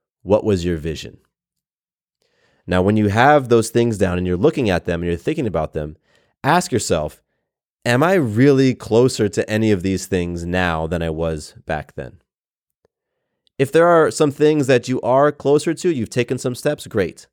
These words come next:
We're not talking about those right now. Put those aside. But I want you to very objectively reflect and assess, have I made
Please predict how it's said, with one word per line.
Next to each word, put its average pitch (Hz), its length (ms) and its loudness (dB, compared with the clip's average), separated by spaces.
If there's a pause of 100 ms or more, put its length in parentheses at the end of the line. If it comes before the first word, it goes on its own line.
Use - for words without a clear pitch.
(560)
We're 101 80 -2
not 117 200 2
talking 117 240 2
about 98 200 0
those 90 220 0
right 73 180 -8
now. 67 240 -20
Put - 160 -6
those 98 160 -2
aside. - 400 -12 (1040)
But 107 100 2
I 110 40 4
want 117 240 0
you 110 60 -12
to 101 100 -2
very 117 300 0
objectively 92 1040 -4 (440)
reflect 101 640 -2
and 98 120 -8
assess, 95 600 -4 (360)
have 139 320 2
I 120 240 -2
made 104 500 -2